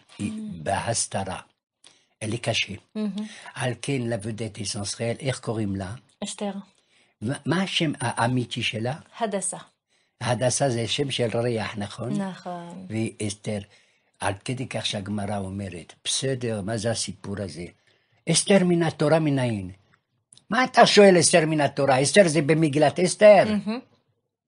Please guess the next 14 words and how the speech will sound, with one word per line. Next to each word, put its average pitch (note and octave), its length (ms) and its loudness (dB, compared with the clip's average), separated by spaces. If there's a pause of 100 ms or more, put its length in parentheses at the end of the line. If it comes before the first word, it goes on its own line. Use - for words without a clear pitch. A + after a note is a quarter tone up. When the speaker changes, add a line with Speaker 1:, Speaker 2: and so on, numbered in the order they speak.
(400)
Speaker 1:
"לא, A#2+ 400 0
לא, G#2+ 240 -2
לא, E2 300 -8
אדוני, G2 340 -8
לא G2+ 140 -4
הבנת. F#2 540 -6 (880)
האישה C#3+ 540 0
הזאת B2 300 -2
ענקית, G#2 760 -6 (360)
tellement A#2 720 -2
grande, A2+ 320 -6 (580)
אני A#2+ 260 -4
רוצה C3 540 -4
לראות B2+ 460 -2